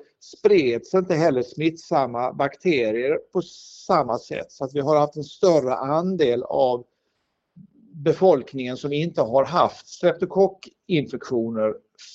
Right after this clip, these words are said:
förut, och då får alla dem det nu. Så att då blir det ju en, ja, fördubbling eller så.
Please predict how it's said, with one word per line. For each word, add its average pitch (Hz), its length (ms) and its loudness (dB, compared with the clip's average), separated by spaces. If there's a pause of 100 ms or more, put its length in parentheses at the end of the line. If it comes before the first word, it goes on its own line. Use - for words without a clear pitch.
(100)
förut, 123 600 0
och 131 120 -6
då 123 120 0 (220)
får 120 400 2 (200)
alla 135 380 4
dem 117 440 -2
det 123 240 4
nu. 123 300 0
Så 107 140 -6
att 117 80 -4
då 139 220 2
blir 135 240 2
det 120 80 -4
ju 117 140 0
en, 117 160 -6 (400)
ja, 120 160 -6 (480)
fördubbling 127 760 -2 (300)
eller 135 280 2
så. - 360 -10